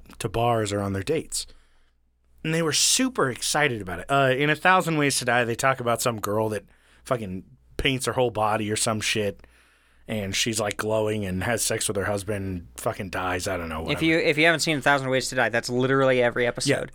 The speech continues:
Speaker 1: literally every episode. It's, it's
Speaker 2: Do something, have sex, die.
Speaker 1: something, something to benefit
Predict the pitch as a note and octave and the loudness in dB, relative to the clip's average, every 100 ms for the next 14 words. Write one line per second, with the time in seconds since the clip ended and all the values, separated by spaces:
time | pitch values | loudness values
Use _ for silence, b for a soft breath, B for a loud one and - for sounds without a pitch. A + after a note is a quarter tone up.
0 | D3 F3 F3 D#3 C#3 B2+ B2+ A#2+ - A#2 | 2 6 6 6 6 6 4 2 0 -2
1 | A2 - - B2+ G#2 - - G#3 - F#3+ | -2 -4 -2 -2 -2 -2 4 4 6 4
2 | F#3+ D#3+ F#3 D#3+ C#3+ F3 D#3+ - - B2+ | 4 4 6 4 6 4 4 2 2 4
3 | A#2 G#2+ F3+ - F3+ D#3 C#3+ - F3 F3 | 6 6 4 6 4 4 4 6 6 4
4 | F3 D#3+ D3 - C3+ - E3+ D3 C#3+ C#3+ | 2 4 2 0 -2 2 4 4 2 0
5 | - C#3 | 2 0